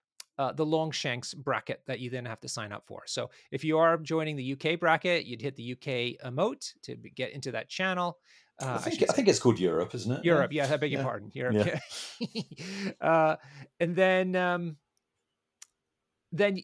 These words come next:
Speaker 1: then you'll join the Longshanks European bracket, uh, as well. And then you're pretty much set, because theoretically you should be getting notifications from Longshanks when there's, the pairings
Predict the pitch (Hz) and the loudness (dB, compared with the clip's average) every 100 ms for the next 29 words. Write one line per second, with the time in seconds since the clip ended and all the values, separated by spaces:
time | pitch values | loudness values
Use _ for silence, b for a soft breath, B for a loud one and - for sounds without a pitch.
0 | 156 180 180 175 143 170 165 156 135 139 | -2 0 2 0 0 -2 -2 -2 -2 -2
1 | 135 160 156 156 135 135 123 - - - | -4 -4 -2 -2 -4 -4 -4 -6 -8 -8
2 | 131 131 120 131 120 104 95 - - - | -6 -6 -4 -6 -6 -8 -8 -14 -16 -10
3 | 135 117 143 107 107 95 - b b b | -8 -8 -8 -8 -8 -8 -12 b b b
4 | 160 214 285 208 226 180 - - 190 - | -2 0 -2 -2 0 0 0 2 2 0
5 | - 139 - 143 135 127 b b b 190 | -6 -8 -2 0 0 -2 b b b 2
6 | 185 202 185 170 156 139 143 135 143 139 | 6 6 6 0 0 -2 -4 -2 -2 -2
7 | 135 135 131 135 131 131 - 120 135 139 | -2 -4 -4 -6 -4 -8 -10 -6 -6 -4
8 | - 127 123 127 113 113 131 127 135 123 | -4 -6 -6 -8 -8 -10 -12 -8 -4 -4
9 | 113 | -6